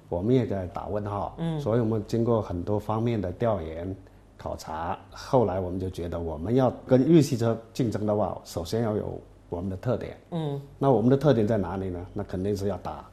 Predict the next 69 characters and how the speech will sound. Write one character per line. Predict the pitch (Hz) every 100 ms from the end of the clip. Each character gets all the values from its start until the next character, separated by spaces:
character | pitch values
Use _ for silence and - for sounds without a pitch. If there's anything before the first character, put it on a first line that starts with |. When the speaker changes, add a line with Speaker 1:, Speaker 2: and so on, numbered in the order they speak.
| - - - - - -
Speaker 1:
性 | - 107
价 | 101 87
比， | - 92
或 | 98
者 | 90 85
是 | 95
我 | 85
们 | 80 92
有 | 78
竞 | 127 110
争 | 104
力 | 104
的 | 90
产 | - 90
品 | 87 80
是 | - 101 82 - - -
跟 | 123
它 | 131
不 | 131
同 | 98 104
的 |
地 | 95 104
方 | 90 82
在 | 85
哪 | 80 -
里， | 87
要 | 90
考 | 180 170
虑 | -
这 | -
些。 | -
Speaker 2:
嗯。 | - - - - - -
所 | - 208
以 | 208
我 | 165
们 |
的 | 185
竞 | 185 202
争 | 208
力 | 220
不 | 214 214
同 | 156
的 | 170
地 | 196
方 | 185
在 | 170 175
哪 | 127 135
里 | 160
呢？ | 135 135 - -
Speaker 1:
那 | 135
就 | 127 123
是 | 123 120
我 | 104 90 85 82
觉 | - 107
得 | 113 113
更 | 156 147 131 107
应 | 113 113
该 | 113 113
符 | 113 - 92
合 | 85
当 | 92 110 117
地 | 127
的 | 98 82 82 - - - -
老 | 95
百 | 110 92
姓 | 120 104
的 | 80
需 | - - 120
要 | 127 104